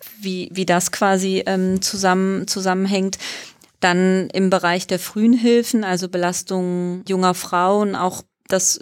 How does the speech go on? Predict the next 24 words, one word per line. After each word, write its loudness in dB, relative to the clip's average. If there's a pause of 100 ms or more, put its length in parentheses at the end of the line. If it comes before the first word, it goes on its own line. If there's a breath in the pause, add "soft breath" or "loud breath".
Geburten 2
nicht 0
immer -4
so -4
verlaufen, 0
wie -4
man 0
sich's -4
vorher 2
vorgestellt -2
hat -2
und -2
wie 0
man 2
dann 2
im 0
Nachgang 0
da -2
auch -8
mit -2
so -4
Traumatisierung 2
umgehen 0
kann. -2